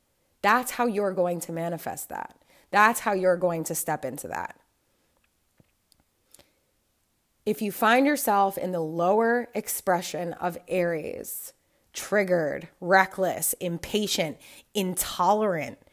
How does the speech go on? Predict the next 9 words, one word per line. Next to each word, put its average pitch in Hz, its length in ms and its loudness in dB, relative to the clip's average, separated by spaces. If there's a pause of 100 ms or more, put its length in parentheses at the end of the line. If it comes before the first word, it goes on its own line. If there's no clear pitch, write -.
(100)
short-tempered, 196 1160 -2 (440)
selfish, - 1300 -2 (2750)
see 262 300 0
if 285 140 -4
you 262 100 0
can 233 200 -4
dial 180 360 0
it 175 160 -4
back. 160 500 -4